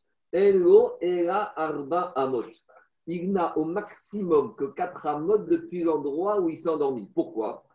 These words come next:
Explique Rashi, étant donné qu'il était en train de dormir, il s'est assoupi. Il n'avait pas de kavana de s'asseoir, de se fixer son domicile ici.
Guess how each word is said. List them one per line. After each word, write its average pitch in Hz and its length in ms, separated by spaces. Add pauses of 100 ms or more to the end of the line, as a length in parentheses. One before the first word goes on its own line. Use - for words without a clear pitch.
(260)
Explique 127 320
Rashi, 190 680 (160)
étant 170 380
donné 185 720
qu'il 175 500
était 151 240
en 143 160
train 156 180
de 147 120
dormir, 135 400 (120)
il 127 100
s'est - 120
assoupi. 127 540
Il 127 80
n'avait 139 200
pas 165 120
de - 80
kavana 135 480
de 135 180
s'asseoir, 135 640
de 131 140
se - 160
fixer 143 280
son - 120
domicile 277 400
ici. 330 380